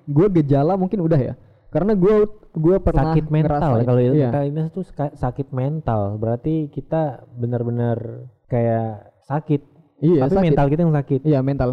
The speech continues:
Speaker 1: Mungkin fisik sehat nih, sehat. Fit, bugar, nggak ada yang salah. Tapi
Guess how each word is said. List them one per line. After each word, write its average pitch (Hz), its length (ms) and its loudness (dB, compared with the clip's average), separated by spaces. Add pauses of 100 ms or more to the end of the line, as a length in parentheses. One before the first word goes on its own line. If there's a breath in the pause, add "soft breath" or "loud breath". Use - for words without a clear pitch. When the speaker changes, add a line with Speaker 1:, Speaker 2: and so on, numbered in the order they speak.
Speaker 1:
Mungkin 185 300 0
fisik 185 280 0
sehat 175 300 0
nih, 131 200 -2
sehat. 131 360 -2 (640 soft breath)
Fit, 165 160 2
bugar, 147 500 2
nggak 131 300 0
ada 131 320 2
yang 127 320 0
salah. 127 360 -2
Tapi 175 440 -2